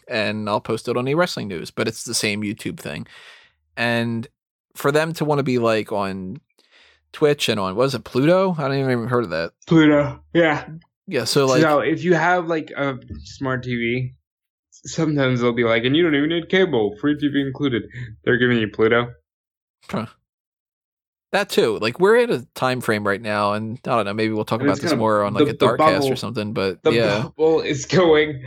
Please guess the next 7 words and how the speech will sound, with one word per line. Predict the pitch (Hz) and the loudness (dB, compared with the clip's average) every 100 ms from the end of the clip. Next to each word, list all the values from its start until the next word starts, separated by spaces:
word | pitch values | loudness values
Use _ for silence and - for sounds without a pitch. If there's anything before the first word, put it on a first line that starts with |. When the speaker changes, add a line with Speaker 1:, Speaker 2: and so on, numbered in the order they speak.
| 202 208 - | -12 -12 -4
Speaker 2:
to | 170 | -4
burst. | 143 135 135 104 - - _ - | -2 0 0 0 -8 -20 _ -4
Speaker 1:
It's | 147 139 147 123 | 2 4 4 2
Speaker 2:
So | - | 0
Speaker 1:
just | 139 123 120 - | 2 4 2 0
Speaker 2:
fucking | 185 165 143 135 - | -4 -6 -10 -12 0
big. | 151 - - - 165 | 2 2 -2 -6 -6